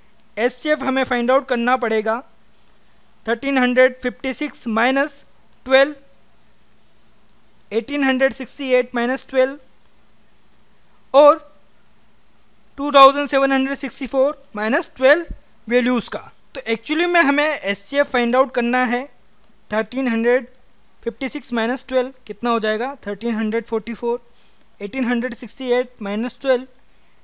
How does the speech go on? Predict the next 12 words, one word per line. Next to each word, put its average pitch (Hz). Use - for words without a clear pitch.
एटीन 214
हंड्रेड 226
फिफ्टी 240
सिक्स, -
टू 262
थाउजेंड 254
सेवन 254
हंड्रेड 247
सिक्सटी 254
फ़ोर 262
माइनस 240
ट्वेल्व 254